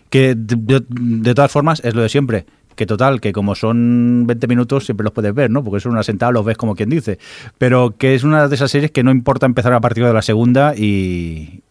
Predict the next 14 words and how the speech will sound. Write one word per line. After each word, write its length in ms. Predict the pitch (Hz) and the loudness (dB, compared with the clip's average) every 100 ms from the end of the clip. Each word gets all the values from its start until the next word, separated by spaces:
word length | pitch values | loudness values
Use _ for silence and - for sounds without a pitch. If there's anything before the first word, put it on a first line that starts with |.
| - | -6
y 100 | 110 | -4
disfrutar 420 | 101 107 104 101 | -2 -2 -2 -2
de, 460 | 98 90 85 80 76 | -2 -4 -6 -10 -10
de 220 | 90 87 | -8 -6
ella. 240 | 82 78 - - - - - - - - | -6 -10 -14 -20 -20 -20 -20 -20 -20 -4
Y 220 | 117 110 | 0 2
ya 180 | 135 147 | 4 2
sí 680 | - 160 170 175 165 165 160 | 0 0 4 4 4 4 2
dejarme 480 | 123 110 120 139 139 | 0 0 0 0 0
pensar 460 | 113 104 117 113 | 0 0 -2 -2
que, 120 | - 98 98 | -4 -6 -4
hombre, 340 | 120 127 117 90 | -2 0 0 -2
sí, 300 | - 135 117 123 101 95 | -4 -2 0 -2 -6 -2
claro, 280 | 120 117 123 | 0 2 0